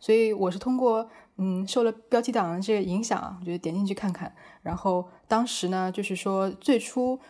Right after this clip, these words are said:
爆出来的时候，似乎就已经有结论了：农民老伯伯被骗了，<laughs> 城里来的设计师骗了他一百多万，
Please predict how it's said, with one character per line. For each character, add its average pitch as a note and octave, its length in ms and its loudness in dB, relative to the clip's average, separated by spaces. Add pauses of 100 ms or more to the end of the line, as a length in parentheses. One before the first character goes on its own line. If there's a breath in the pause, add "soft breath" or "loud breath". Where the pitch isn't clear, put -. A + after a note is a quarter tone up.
(100)
爆 G3+ 140 6
出 G3 160 -4
来 E3+ 80 0
的 E3+ 80 0
时 F3+ 140 -8
候， - 280 -10 (160 soft breath)
似 - 160 2
乎 D4+ 200 4
就 D#4 120 2
已 G#3 40 6
经 A#3+ 160 -4
有 F#3+ 120 -2
结 D#3 180 -4
论 G#3+ 200 0
了： F3 180 -10 (240 soft breath)
农 F#3 200 0
民 G#3+ 160 0
老 F3 120 0
伯 E3 160 -6
伯 F3 140 -4
被 F#3 160 -2
骗 F#3 240 0
了， - 440 -6
<laughs> - 300 -20
城 G#3 220 2
里 A3+ 80 2
来 F3 160 4
的 F#3+ 80 0
设 G3 160 2
计 F3+ 100 2
师 F3+ 220 -2
骗 F#3+ 240 0
了 F#3 80 -2
他 G3 80 2
一 G3 60 2
百 F3 140 6
多 F#3 180 2
万， F#3 320 2